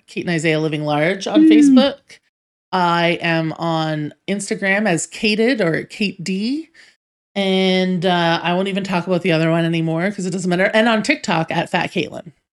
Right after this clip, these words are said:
Speaker 2: Ooh, X? You're not talking,
Speaker 1: Yeah.
Speaker 2: not, we're not talking about X.
Speaker 1: Oh, it, yeah, I just can't, I couldn't remember what it was <laughs> called.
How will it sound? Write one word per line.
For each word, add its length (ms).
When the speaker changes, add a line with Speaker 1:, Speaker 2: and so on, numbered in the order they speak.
Speaker 2:
Ooh, 300
X? 460
You're 100
not 120
talking, 100
Speaker 1:
Yeah. 240
Speaker 2:
not, 140
we're 80
not 160
talking 240
about 120
X. 360
Speaker 1:
Oh, 100
it, 340
yeah, 200
I 100
just 180
can't, 180
I 100
couldn't 240
remember 240
what 80
it 40
was 120
<laughs> 40
called. 460